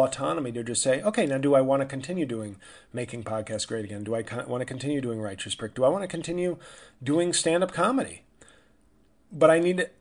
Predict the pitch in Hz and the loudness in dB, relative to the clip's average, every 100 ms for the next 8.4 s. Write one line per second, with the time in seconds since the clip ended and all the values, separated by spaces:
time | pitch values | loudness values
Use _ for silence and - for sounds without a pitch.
0 | _ _ _ _ _ 151 156 170 165 160 | _ _ _ _ _ -2 2 4 4 2
1 | 151 147 156 - 156 208 - - 143 113 | 4 6 4 4 2 2 0 -6 -6 -2
2 | 135 156 165 160 139 120 - 135 120 - | 2 4 2 0 -2 0 2 0 0 -2
3 | - 151 131 123 131 143 190 180 156 - | 4 6 4 2 0 2 4 2 -2 -4
4 | 143 156 131 143 - 135 147 139 135 123 | -2 -2 -4 -6 -2 0 2 2 0 2
5 | 127 - 135 - - _ _ _ _ - | 2 4 2 0 -8 _ _ _ _ -8
6 | 143 131 135 107 151 156 - 151 135 123 | -4 0 0 4 4 6 4 2 0 -4
7 | - _ _ _ _ _ - - 139 143 | -12 _ _ _ _ _ -2 6 8 8
8 | 170 180 160 | 4 0 -4